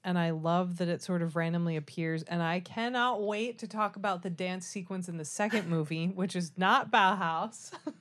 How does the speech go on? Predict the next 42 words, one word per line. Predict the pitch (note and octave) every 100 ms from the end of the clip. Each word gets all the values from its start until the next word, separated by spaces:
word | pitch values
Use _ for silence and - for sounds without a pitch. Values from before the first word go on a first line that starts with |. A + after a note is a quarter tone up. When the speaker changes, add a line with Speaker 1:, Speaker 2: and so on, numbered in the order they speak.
| - F#3+
Speaker 2:
Well, | G3 G3+
so | - G3+
one | F3+ E3 F#3
of |
the | F#3+
things | G#3+ G#3
I | F#3
love | D#3+ E3
about | E3
this | D#3+ D3
too | - D#3+ D#3+ F#3
is | D3 C#3
Stooge | - G3+ A3 -
gets | G3+ -
many | F3 E3+
of | D#3+
the |
best | D3+ C#3+ -
lines, | D3+ D3+ D#3+ D#3
even | F#3+ E3+ E3+
if | E3 - _ _ _ _ _ _ _ -
some | - F3
of | E3
them | E3
Speaker 1:
He |
Speaker 2:
tend | E3+ D#3+
to |
be | D3+
the |
Speaker 1:
does. | C#3+
Speaker 2:
grossest | D#3 D3 E3 -
lines. | F3+ F#3+ F3+ - _ _ _ - -
Um, | D3+ C#3+ D3 C#3+
Speaker 1:
Well, | G3
the | F#3 F#3+ E3+ _ _ _ _ -
grossest | F3+ F3 E3+ -
lines | E3 D#3+ D#3
are | D3
often | E3+ F3 E3
the |
best. | C#3+ B2+ C#3 -
Speaker 2:
Exactly. | E3+ E3 E3 D3+ C3